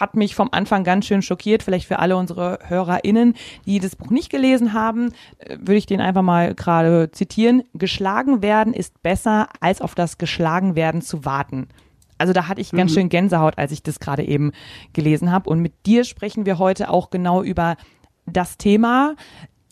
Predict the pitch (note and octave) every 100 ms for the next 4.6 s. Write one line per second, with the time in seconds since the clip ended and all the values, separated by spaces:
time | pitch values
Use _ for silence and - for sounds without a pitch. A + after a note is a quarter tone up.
0 | _ - A3 G#3 G3+ G3+ C4 D4 B3+ A3+
1 | A#3+ A#3 - - G3 F#3+ D#3+ G#3 A3+ G#3+
2 | F#3 D#3+ E3+ A#3+ - B3+ A3+ F#3 G#3+ G#3
3 | G3+ G3 - E3+ - F#3 - D3 - D#3+
4 | C#3 C#3 - E3 F#3 A3